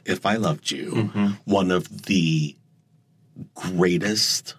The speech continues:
Speaker 1: moments of musical theater.
Speaker 2: But it, in terms of writing, it is
Speaker 1: Oh my God.
Speaker 2: so, it, it, it's not only dramatically effective,
Speaker 1: Right.
Speaker 2: but also
Speaker 1: Oh, you are
Speaker 2: so,
Speaker 1: getting goosebumps.
Speaker 2: I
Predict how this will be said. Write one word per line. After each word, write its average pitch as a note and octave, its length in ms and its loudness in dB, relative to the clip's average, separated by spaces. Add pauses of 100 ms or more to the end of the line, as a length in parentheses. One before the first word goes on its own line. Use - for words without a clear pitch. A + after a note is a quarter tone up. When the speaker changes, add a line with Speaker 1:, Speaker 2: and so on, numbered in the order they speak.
(280)
Speaker 1:
moments D3 480 -2
of D#3 120 -4
musical - 380 -6
theater. - 500 -14
Speaker 2:
But C3+ 140 2
it, C#3 220 2
in D3 160 6
terms F3 380 4
of - 160 0
writing, G#2 680 2
it B2 160 2
is A2+ 380 4 (120)
Speaker 1:
Oh F#3+ 160 4
my - 80 0
God. C#3+ 80 -8
Speaker 2:
so, D#3+ 680 4 (100)
it, - 460 4 (160)
it, G3 140 -2 (120)
it's D#3 220 0
not D#3+ 240 6
only C3 760 4 (960)
dramatically A2 680 2
effective, G2+ 760 2
Speaker 1:
Right. - 360 -20
Speaker 2:
but B2 200 6
also C#3+ 200 4
Speaker 1:
Oh, A#3 40 4
you A#3+ 140 6
are D3 120 6
Speaker 2:
so, B2 80 4
Speaker 1:
getting F#2+ 220 6
goosebumps. D#2 260 2
Speaker 2:
I A#2 80 4